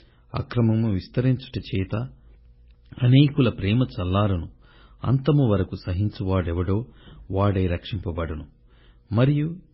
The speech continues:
ఈ రాజ్య సువార్త సకల జనులకు, జనములకు సాక్ష్యార్థమై లోకమందంతటను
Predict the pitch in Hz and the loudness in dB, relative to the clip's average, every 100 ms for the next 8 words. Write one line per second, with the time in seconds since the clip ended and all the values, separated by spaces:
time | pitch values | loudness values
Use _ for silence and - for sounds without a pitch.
0 | - 107 98 98 135 - 135 131 110 98 | -8 -2 -2 -2 -4 -6 -12 -10 -6 -4
1 | 113 - 110 - 104 - 127 104 113 127 | -4 -6 -14 -12 -10 -4 -4 0 -2 -2
2 | 117 - 95 - - _ _ _ _ 101 | -4 -6 -10 -12 -20 _ _ _ _ -2
3 | 113 139 139 107 - 95 - - - _ | 4 6 6 2 -4 -12 -12 -20 -20 _
4 | _ - - - 113 113 - - 120 120 | _ -20 -20 -10 -6 -6 -8 -2 -2 -2
5 | 117 113 110 120 - - - - _ - | 0 0 2 -2 -8 -20 -20 -20 _ 2
6 | 123 147 156 135 123 110 135 135 135 113 | 6 6 6 4 4 4 2 0 0 2
7 | 101 | 0